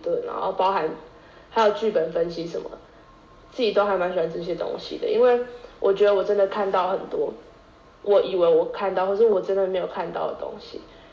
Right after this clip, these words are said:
然后经过别人的，前人所留下来的一些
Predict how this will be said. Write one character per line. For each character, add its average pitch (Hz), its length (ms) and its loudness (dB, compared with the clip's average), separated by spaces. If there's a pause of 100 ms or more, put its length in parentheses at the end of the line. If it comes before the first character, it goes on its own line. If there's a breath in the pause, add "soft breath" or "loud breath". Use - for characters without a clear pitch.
(200 loud breath)
然 208 100 -2
后 220 260 2 (240)
经 226 240 2
过 226 240 6
别 185 220 2
人 180 180 2
的， 180 280 0 (1120)
前 208 280 2
人 208 260 4
所 208 200 2
留 185 180 4
下 196 220 2
来 180 80 0
的 175 100 2
一 190 140 -2
些 190 360 2